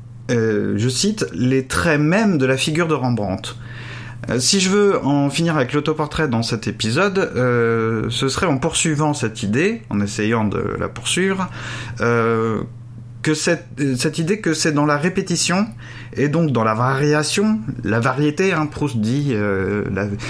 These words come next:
parle de la, c'est ce, que cette répétition constitue la variété de l'œuvre. Euh, c'est dans cette, euh, variation, donc dans cette répétition, cette variété que l'on crée son autoportrait.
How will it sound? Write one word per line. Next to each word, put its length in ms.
parle 220
de 300
la, 340
c'est 180
ce, 160
que 300
cette 380
répétition 960
constitue 800
la 160
variété 480
de 100
l'œuvre. 520
Euh, 880
c'est 280
dans 380
cette, 380
euh, 240
variation, 540
donc 180
dans 120
cette 220
répétition, 680
cette 220
variété 500
que 120
l'on 180
crée 460
son 220
autoportrait. 640